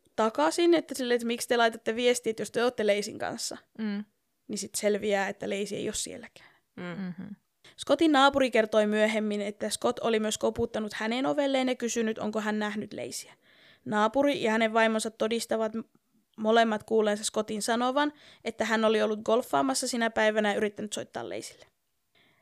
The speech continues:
Speaker 1: Leisin sukulainen todisti myös myöhemmin, että kun ystävät ja sukulaiset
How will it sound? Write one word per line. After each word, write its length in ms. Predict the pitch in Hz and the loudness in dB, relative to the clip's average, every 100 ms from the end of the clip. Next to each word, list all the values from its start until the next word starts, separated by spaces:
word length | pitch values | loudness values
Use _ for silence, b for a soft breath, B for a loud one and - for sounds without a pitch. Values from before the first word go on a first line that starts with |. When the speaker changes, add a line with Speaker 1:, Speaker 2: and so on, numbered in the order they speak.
| - | 0
Speaker 1:
Leisin 320 | 214 220 208 | 4 4 4
sukulainen 560 | 220 247 320 311 254 233 | 2 2 6 6 4 4
todisti 340 | 226 226 - | 2 2 0
myös 200 | 214 214 | -2 -2
myöhemmin, 560 | 220 214 208 220 214 214 b b | 0 0 0 -2 -4 -6 b b
että 180 | - 214 | -6 -2
kun 140 | 214 208 | 2 2
ystävät 340 | 214 220 214 | 2 0 -2
ja 60 | 214 | -2
sukulaiset 480 | 214 214 208 208 | -2 0 0 -2